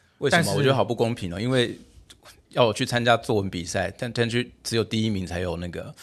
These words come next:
Speaker 2: 所以我觉得有一个，我们后来解决方式就是，因为现在共创歌曲很多嘛，
Speaker 1: 嗯哼。
Speaker 2: 所以如果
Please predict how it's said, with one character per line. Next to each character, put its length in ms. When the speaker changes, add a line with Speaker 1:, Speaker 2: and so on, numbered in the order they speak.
Speaker 2:
所 140
以 40
我 100
觉 160
得 100
有 160
一 60
个， 280
我 120
们 200
后 140
来 140
解 160
决 160
方 180
式 80
就 100
是， 200
因 580
为 80
现 100
在 60
共 160
创 180
歌 140
曲 100
很 140
多 160
嘛， 160
Speaker 1:
嗯 160
哼。 240
Speaker 2:
所 160
以 40
如 140
果 340